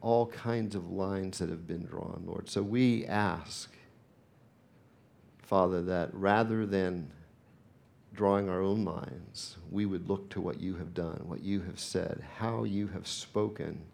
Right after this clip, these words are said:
into this world of ours, and how you've called us, even as this wonderful church has been learning,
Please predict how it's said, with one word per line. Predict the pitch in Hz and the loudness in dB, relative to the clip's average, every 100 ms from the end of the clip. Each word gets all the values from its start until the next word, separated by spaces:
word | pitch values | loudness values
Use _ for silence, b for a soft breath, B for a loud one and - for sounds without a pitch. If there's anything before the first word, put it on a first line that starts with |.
| - - _ _ _ _ - _ _ - - - - _ _ - - | -20 -20 _ _ _ _ -20 _ _ -20 -20 -20 -20 _ _ -20 -2
into | 101 98 92 | 0 2 2
this | 92 - | 0 0
world | 95 98 98 | -2 0 0
of | 85 | -2
ours, | - - 87 90 - - - - - - | -6 -8 -10 -12 -12 -12 -18 -20 -20 -16
and | 85 | -8
how | 95 | -4
you've | 101 104 95 | -2 -2 -6
called | - 120 123 117 | 0 2 4 2
us, | 80 80 - - - - - - b b b b b b b b - - | -2 -4 -6 -8 -10 -14 -20 -20 b b b b b b b b -18 -6
even | 98 95 | -2 0
as | 92 87 | 0 2
this | 101 - - - | 0 0 -6 -6
wonderful | - 98 98 92 87 | 2 2 2 -2 -4
church | 87 - 101 - - | -4 -4 -4 -4 -4
has | 85 | -4
been | 85 90 90 | -2 -4 -2
learning, | 92 98 92 87 110 | -2 0 0 -4 -6